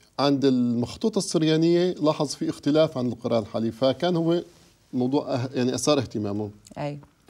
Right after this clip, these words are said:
Speaker 1: قلنا الرسالة اللي كتبها بار صليبة،
Speaker 2: اللي هو كاتب
Speaker 1: كاتب الم-،
Speaker 2: المخطوطة.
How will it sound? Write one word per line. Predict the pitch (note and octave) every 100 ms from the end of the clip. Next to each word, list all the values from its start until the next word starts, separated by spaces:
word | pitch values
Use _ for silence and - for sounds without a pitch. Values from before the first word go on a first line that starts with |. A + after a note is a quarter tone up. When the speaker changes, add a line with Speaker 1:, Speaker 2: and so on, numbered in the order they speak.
| - - - - - - -
Speaker 1:
قلنا | E3+ G#3 G3+
الرسالة | F#3+ F3+ - F3+ E3+
اللي | D3+
كتبها | E3+ D#3 C#3
بار | C3 D3+
صليبة، | D#3 - C3+ C3+ D3 F3+ - _ _ _ _ _ _ _ _ _
Speaker 2:
اللي | D3+ D3+
هو | E3 D#3+
كاتب | D#3 C#3+ D3+ E3 E3+
Speaker 1:
كاتب | D3+ C#3+ C#3+
الم-، |
Speaker 2:
المخطوطة. | B2+ B2 C3